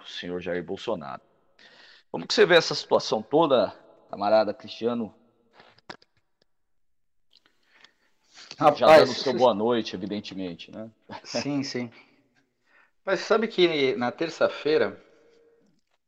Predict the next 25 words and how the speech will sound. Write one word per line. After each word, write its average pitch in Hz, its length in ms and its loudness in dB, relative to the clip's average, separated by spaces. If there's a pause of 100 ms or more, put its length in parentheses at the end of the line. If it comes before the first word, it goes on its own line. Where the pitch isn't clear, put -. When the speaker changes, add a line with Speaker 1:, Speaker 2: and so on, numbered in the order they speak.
Speaker 2:
é, 107 180 -12
não 117 80 -10
deu 170 140 2
nem 247 120 -4
tempo 156 400 -8
de, 110 220 -6
de 104 120 -10
ficar 123 200 -4
pronto, 110 320 -6
na 110 80 -8
verdade, 101 500 -8
né? 113 100 -12
Eu 117 40 -10
comecei 143 260 -8
a 180 40 -6
esboçar 143 400 -6
um 110 80 -14
texto, - 420 -12 (1600)
é, 110 160 -8
retomando 131 440 -2
um 123 40 -6
pouquinho 120 340 -6
aquela 117 220 -4
ideia 110 300 -4
de, 101 360 -10